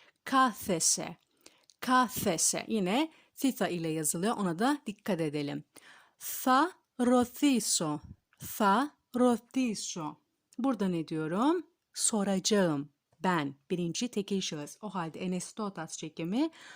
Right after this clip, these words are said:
rotao. Yine A O ile bitiyor. Rotao. Sorarım. Soruyorum. Diğer fiile bakalım. Θα γελάσω. Θα γελάσω.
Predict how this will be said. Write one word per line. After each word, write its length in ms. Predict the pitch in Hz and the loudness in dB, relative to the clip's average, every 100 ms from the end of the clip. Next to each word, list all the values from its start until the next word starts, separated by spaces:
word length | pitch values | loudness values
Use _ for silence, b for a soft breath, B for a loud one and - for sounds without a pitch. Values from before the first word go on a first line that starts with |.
| B B | B B
rotao. 840 | 220 196 - 208 190 156 139 143 b b b | 2 2 0 2 4 2 -2 -6 b b b
Yine 200 | 226 262 - | 0 2 2
A 180 | 208 202 | 4 2
O 200 | 196 180 | 0 -6
ile 320 | 180 165 147 | -6 -6 -6
bitiyor. 340 | 147 - 156 - B B | -8 -8 -8 -8 B B
Rotao. 800 | 196 185 - - 214 196 165 147 143 _ _ | 0 0 -2 -4 2 2 2 0 -6 _ _
Sorarım. 720 | - - 196 190 185 160 147 - _ | -4 0 2 2 2 0 -6 -14 _
Soruyorum. 880 | - - 196 185 214 175 151 143 143 _ _ _ _ _ _ _ _ _ - - 196 | -4 -2 -2 0 2 2 0 -8 -14 _ _ _ _ _ _ _ _ _ -20 -18 -4
Diğer 280 | 247 262 220 | 2 4 2
fiile 300 | - 180 165 | 0 -4 -4
bakalım. 520 | 160 - 165 214 294 B B B | -6 -6 -4 -2 -2 B B B
Θα 480 | - - 226 240 330 - 220 | -14 -2 2 2 0 -6 -4
γελάσω. 920 | 202 202 202 214 196 175 - 175 151 - _ _ _ _ | 0 2 2 2 2 0 -4 -4 -8 -12 _ _ _ _
Θα 600 | - - - 185 233 302 _ | -18 -6 2 4 2 -2 _
γελάσω. 1000 | 220 196 202 190 202 202 170 - - 151 | -6 0 2 4 4 4 2 -2 -4 -6